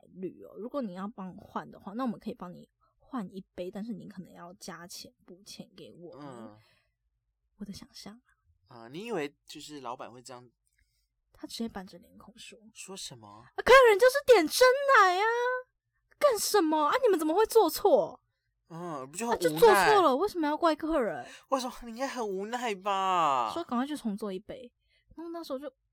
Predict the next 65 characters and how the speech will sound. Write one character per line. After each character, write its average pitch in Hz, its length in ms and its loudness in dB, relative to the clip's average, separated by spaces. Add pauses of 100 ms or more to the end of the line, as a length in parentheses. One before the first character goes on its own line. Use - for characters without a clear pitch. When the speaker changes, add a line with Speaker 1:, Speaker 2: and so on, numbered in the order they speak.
(120)
Speaker 1:
僵 269 220 -12
在 294 100 -14
那 262 100 -12
边， 277 120 -16
我 508 40 -20
说 - 120 -20 (340)
：“不， 494 100 -20 (280)
不， 277 120 -8 (140)
不， - 160 -14 (140)
不 311 100 -12
是， 392 240 -14
那， 381 80 -20 (220)
那 370 120 -20
个 - 120 -20
发 - 240 -20
票 330 200 -20
上 302 200 -20
面 294 200 -18
就 320 140 -18
是， 302 220 -16
就 - 680 -20
是 - 220 -20 (100)
奶， 226 160 -14 (120)
奶 208 200 -16 (100)
绿 254 300 -10
啊。” 220 140 -8
Speaker 2:
然 220 100 -8
后 214 80 -2
又 214 140 -2
跟 185 140 -6
他 185 80 -6
确 - 200 -6
认 143 160 -4
过 139 160 -4
就 131 120 -8
对 127 240 -6
了。 71 180 -16 (260)
Speaker 1:
对， 247 480 0 (420)
然 262 120 -6
后 320 80 -6
他 330 80 -6
结 269 160 -10
果 202 80 -6
他 214 100 -10
竟 262 140 -8
然 202 100 -4
转 - 300 -14
头 - 260 -20 (240)
Speaker 2:
说？ 135 520 -12
Speaker 1:
跟 226 180 -12
客 254 160 -14
人 208 80 -14
说 - 100 -20 (180)
：“啊， 403 200 -8
不 - 140 -12
好 349 180 -12
意 339 80 -16
思， - 240 -20
不 427 100 -12
好 349 140 -10
意 339 60 -10
思， - 100 -16
我 311 60 -12
们 269 100 -14
工 359 160 -10